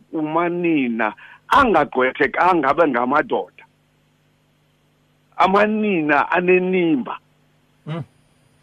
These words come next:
Speaker 1: Lawuze i-economy yethu, imali yegranti neemali zeentoni ziye kwezi ndawo kufuneka zize kuzo, ngoba u-, ukurhwaphiliza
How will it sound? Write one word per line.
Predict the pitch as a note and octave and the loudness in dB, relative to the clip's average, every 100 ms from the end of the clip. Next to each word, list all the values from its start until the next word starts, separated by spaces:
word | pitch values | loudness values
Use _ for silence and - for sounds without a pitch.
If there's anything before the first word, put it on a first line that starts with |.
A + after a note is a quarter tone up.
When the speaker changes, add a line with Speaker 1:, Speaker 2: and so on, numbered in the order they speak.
| _ _ _ _ D3+ | _ _ _ _ 0
Speaker 1:
Lawuze | G#3 A3+ E3 C3+ | 4 4 2 -6
i-economy | F3 A#3 A#3 F#3+ - F#3+ F#3+ E3+ D3+ C#3+ | -6 -4 -6 -4 2 2 2 -2 0 0
yethu, | D#3 D3+ F#3 | 0 -2 -6
imali | G#3 G#3+ F3+ F3 F#3 | -4 0 0 0 0
yegranti | F3 - A2 A2 D#3 E3 C#3 | -2 -2 -10 -6 -6 -4 0
neemali | D#3 E3+ D3 D3+ D3 | 0 2 2 2 0
zeentoni | A#2+ E3 D#3 E3 D#3+ D#3+ - - - | 0 -2 0 -2 0 -2 -8 -16 -8
ziye | E3 F#3+ | 0 2
kwezi | F#3+ F#3+ | 4 2
ndawo | D3 C3+ A#2+ C3+ | 2 0 2 0
kufuneka | - D#3+ D3+ B2+ | -2 -2 0 0
zize | C#3 A2+ A2 | -4 -8 -8
kuzo, | A2 C3 C3 A2 | -8 -8 -8 -6
ngoba | G2+ C3 C#3 - - - - - | -4 0 0 -2 -16 -18 -12 -2
u-, | G#3+ D#3 - | 0 -2 -4
ukurhwaphiliza | A3+ F3+ F3+ - F#3+ F#3 A3 C4+ A#3+ G3 B2 A#2+ | -4 -2 -6 0 2 2 2 2 2 0 0 -4